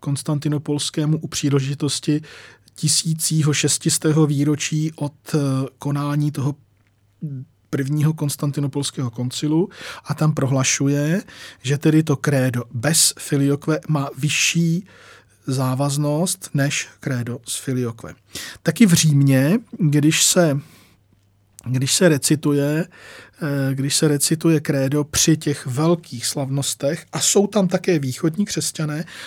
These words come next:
tak ho recitují bez filioque. Je to jakási, řekněme, liturgická zdvořilost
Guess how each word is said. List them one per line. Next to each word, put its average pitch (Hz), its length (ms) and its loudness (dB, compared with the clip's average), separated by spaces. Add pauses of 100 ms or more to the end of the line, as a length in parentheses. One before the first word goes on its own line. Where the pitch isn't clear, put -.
(100)
tak 151 140 -2
ho 147 140 4
recitují 139 520 0
bez 127 380 0 (100)
filioque. 113 600 -4 (320)
Je 180 60 4
to 175 100 4
jakási, 123 560 -2 (260)
řekněme, 147 360 -2
liturgická 127 840 -2 (580)
zdvořilost 143 880 0